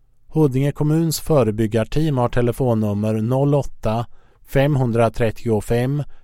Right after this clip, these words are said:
trettiosju sexhundrasjutton. Huddinge kommuns mottagning barn och unga har telefon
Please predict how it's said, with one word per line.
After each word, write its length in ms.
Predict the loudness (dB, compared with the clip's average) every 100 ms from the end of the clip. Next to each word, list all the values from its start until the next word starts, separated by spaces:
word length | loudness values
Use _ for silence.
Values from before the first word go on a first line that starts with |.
| -10
trettiosju 920 | 0 2 2 0 0 0 0 -2 -2 -8
sexhundrasjutton. 1400 | -4 -4 -4 -6 -4 -6 -2 -4 -4 -6 -4 -4 -6 -12 -20 -20 _ _ _ -20 _ _
Huddinge 420 | 0 2 2 0
kommuns 420 | 2 2 2 0
mottagning 920 | -2 0 -2 0 2 2 0 -2 -2 2
barn 360 | 2 2 0
och 180 | 0 0
unga 340 | 0 0 -2
har 140 | -2 -2
telefon 640 | -2 -2 -2 -2 -2 -2